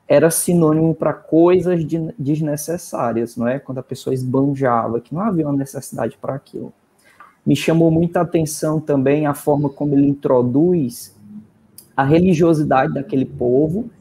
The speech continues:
Então, a gente é apresentado a senhora Grandet e a Eugênia Grandet como mulheres religiosas, que possuem todo um destacamento, né, de si, fisicamente, espiritualmente, animicamente,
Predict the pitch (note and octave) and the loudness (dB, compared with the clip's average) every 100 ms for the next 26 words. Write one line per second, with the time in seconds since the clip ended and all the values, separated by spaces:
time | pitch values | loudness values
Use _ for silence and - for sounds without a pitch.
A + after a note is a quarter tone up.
0 | - _ - C3 D#3+ D#3+ E3+ E3+ F3 D#3 | -20 _ -4 -2 2 2 2 -2 -2 0
1 | D#3+ D3+ D#3 C#3+ C#3+ C3 A#2+ B2+ - - | 0 0 0 -2 -2 0 0 -2 -4 -2
2 | C3+ C3 C3 B2 B2+ B2 A#2 C3+ D3 C3+ | 2 2 2 2 0 0 0 0 2 2
3 | B2 B2+ C3+ C3+ B2 A#2+ A#2+ A#2+ A#2 A#2 | 2 0 -2 -2 -4 -4 -2 0 0 -2
4 | - A#2+ A#2 B2 A#2+ A2+ A#2 C#3 B2+ A#2 | -4 -6 -2 -2 -2 -2 -8 -4 -2 0
5 | A#2+ C3+ B2+ C3+ C#3+ C#3 B2+ B2+ - _ | 0 0 2 4 4 2 0 -4 -10 _
6 | _ _ _ - A#2 C#3+ C#3 D3 C#3+ C#3+ | _ _ _ -2 2 2 2 0 0 0
7 | _ _ _ _ - G#3 G#3 G#3 G3+ - | _ _ _ _ 2 2 4 2 0 -4
8 | - F#3 - F3+ E3+ C#3 C3 - B2 B2 | -4 -4 -4 -4 -2 0 -2 -2 -4 -2
9 | C#3+ D#3+ - - B2+ C#3 - - C3 C3+ | -2 -4 -12 -10 -4 -2 -2 -2 2 2
10 | D3+ C#3 - E3 E3+ - D3+ C3+ F3+ - | 2 -2 0 0 0 -2 -2 -2 -2 -6
11 | C#3+ - - - C3+ A#2 A#2+ D3 - C3+ | -12 -10 -8 -8 -6 -4 -2 -4 -2 0
12 | D3 C#3 - A#2+ A#2+ D3 D#3 | 2 0 -4 -2 0 0 -6